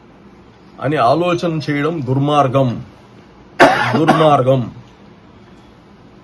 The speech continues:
దయచేసి డైరెక్ట్గా కానీ ఇమాం మౌజన్కి ఇచ్చేదానికి కానీ మేము ఆలోచిస్తున్నాం. డైరెక్ట్గా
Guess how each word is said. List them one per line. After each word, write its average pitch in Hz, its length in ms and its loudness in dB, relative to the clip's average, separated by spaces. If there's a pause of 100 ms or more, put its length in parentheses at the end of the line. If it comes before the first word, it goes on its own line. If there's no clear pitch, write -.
(440)
దయచేసి 175 720 2 (880)
డైరెక్ట్గా 190 680 4
కానీ 185 320 2
ఇమాం 180 500 2
మౌజన్కి 170 500 4
ఇచ్చేదానికి 156 640 0
కానీ 160 220 2
మేము 139 300 -4
ఆలోచిస్తున్నాం. 131 680 -4 (2000)
డైరెక్ట్గా 170 840 4